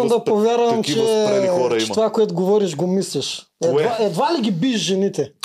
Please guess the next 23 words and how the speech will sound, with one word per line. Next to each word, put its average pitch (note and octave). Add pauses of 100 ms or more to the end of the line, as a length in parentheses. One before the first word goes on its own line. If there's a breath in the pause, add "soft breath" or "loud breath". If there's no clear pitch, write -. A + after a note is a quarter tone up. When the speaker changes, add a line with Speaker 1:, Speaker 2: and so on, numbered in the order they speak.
(480)
Speaker 1:
Не F2+
ми F2+
се -
е G2
случило, A2
защото G2+
аз F#2+
не F#2
съм F#2
попадал E2+
на F2
такива E2+
жени. D2 (680 soft breath)
Аз F2+
винаги G2
съм F2
имал F#2
жени, E2 (840)
които F#2
са G2
били F#2+
много G#2
възпитани. F2